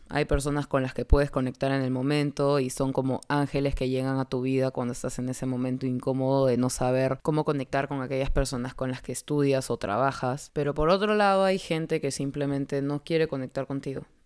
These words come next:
No le interesa conectar contigo. Hay gente que lleva un escudo cargado sobre el hombro, que básicamente es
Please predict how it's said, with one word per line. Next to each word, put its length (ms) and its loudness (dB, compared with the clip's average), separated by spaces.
No 240 0
le 120 2
interesa 480 -2
conectar 380 -2
contigo. 420 -2
Hay 200 2
gente 340 -2
que 120 0
lleva 220 0
un 180 -2
escudo 760 0
cargado 600 -2
sobre 300 -4
el 140 -2
hombro, 440 -2
que 160 0
básicamente 1000 0
es 180 -4